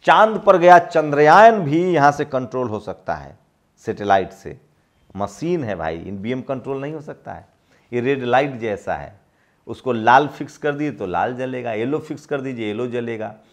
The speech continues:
ग्रीन फिक्स कर दीजिए ग्रीन जलेगा।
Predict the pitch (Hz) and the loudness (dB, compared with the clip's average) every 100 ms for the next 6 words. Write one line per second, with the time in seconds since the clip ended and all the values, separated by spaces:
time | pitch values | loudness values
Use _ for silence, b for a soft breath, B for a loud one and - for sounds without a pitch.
0 | b b 113 143 185 190 196 180 - 160 | b b -6 0 0 0 -6 -10 -6 -6
1 | 147 139 123 87 120 147 131 127 120 113 | -4 -6 -8 -6 -8 -6 -6 -8 -8 -10
2 | 113 | -14